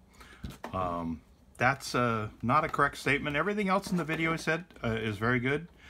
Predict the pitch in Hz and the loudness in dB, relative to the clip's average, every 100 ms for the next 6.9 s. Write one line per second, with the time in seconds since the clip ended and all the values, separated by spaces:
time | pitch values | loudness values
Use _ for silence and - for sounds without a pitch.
0 | - - - - 95 95 95 98 90 - | -20 -20 -20 -6 -2 0 0 -2 -6 -16
1 | - 120 113 - - - - - - 107 | 0 2 2 -2 -16 -18 -18 -18 -10 2
2 | 127 175 - 180 - 156 139 156 135 127 | 4 4 6 4 6 4 4 4 4 4
3 | 127 120 - - - - - - 131 127 | 4 0 -8 -20 -20 -20 -12 0 2 2
4 | 123 117 107 - 110 110 107 123 123 95 | 2 2 2 0 2 4 2 2 2 2
5 | - - - - - - - - - - | -4 -12 -20 -20 -20 -20 -20 -20 -18 -6
6 | 107 110 113 104 107 113 104 101 | 2 4 4 2 4 6 6 4